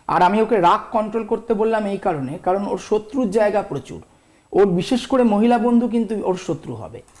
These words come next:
ফলে ওর অফিস কলিগ থেকে শুরু করে, ওর ফ্রেন্ড সার্কেল থেকে শুরু করে, এই জায়গাটায় ওকে বুঝবার লোকের অভাব থাকবে। আর এই কারণেই কিন্তু ওর রাগ, ওর জেদ, ওর অ্যাটিটিউড দেখে অনেকে ওকে জেলাসি করবে এবং শত্রুতা বাড়তে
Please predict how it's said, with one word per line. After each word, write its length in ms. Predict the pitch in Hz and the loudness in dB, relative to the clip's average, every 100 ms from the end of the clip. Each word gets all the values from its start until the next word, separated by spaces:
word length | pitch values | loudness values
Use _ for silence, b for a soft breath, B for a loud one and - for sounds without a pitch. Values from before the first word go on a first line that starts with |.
| _ | _
ফলে 180 | 185 226 | 4 4
ওর 100 | 226 | 6
অফিস 280 | 170 233 226 - | 2 0 -4 -2
কলিগ 220 | 214 233 - | -2 -2 -2
থেকে 200 | 247 240 | -2 0
শুরু 240 | 240 233 | 0 0
করে, 280 | 220 190 165 B B - | 0 0 -2 B B -4
ওর 120 | 175 | -4
ফ্রেন্ড 320 | - 202 220 | 0 0 2
সার্কেল 380 | - 214 208 233 | 0 -2 -2 -2
থেকে 200 | 247 233 | -2 -2
শুরু 220 | 240 226 | -2 -2
করে, 200 | 208 160 | -2 0
এই 120 | 175 | 2
জায়গাটায় 360 | 190 202 214 233 | 2 0 0 0
ওকে 200 | 196 233 | 0 0
বুঝবার 420 | 175 185 185 220 | 0 -2 0 0
লোকের 300 | 214 202 214 - | 0 0 -2 -2
অভাব 260 | 156 156 143 | -2 -2 -6
থাকবে। 340 | - 113 - - b b b b b | -10 -18 -20 -20 b b b b b
আর 200 | - 170 165 - | 0 2 2 2
এই 200 | 202 247 | 2 2
কারণেই 460 | 247 226 254 285 | 2 4 4 2
কিন্তু 440 | 262 202 170 196 196 | 0 -4 -4 -4 -2
ওর 260 | 185 208 180 | 2 2 4
রাগ, 340 | 185 196 202 | 4 6 4
ওর 180 | 185 156 | 2 0
জেদ, 300 | 160 190 190 | 0 2 2
ওর 60 | 185 | 0
অ্যাটিটিউড 500 | 160 214 220 247 196 | 0 -4 -4 -2 0
দেখে 320 | 165 196 233 | -2 -2 0
অনেকে 300 | 196 190 220 | -2 -2 -2
ওকে 240 | 202 202 | -2 -2
জেলাসি 400 | 165 160 165 226 | -4 -4 -4 -6
করবে 280 | 208 214 220 | -4 -2 0
এবং 180 | 202 190 | -2 -6
শত্রুতা 420 | - 156 151 175 | -10 -10 -6 -4
বাড়তে 300 | 143 117 - | -4 -8 -12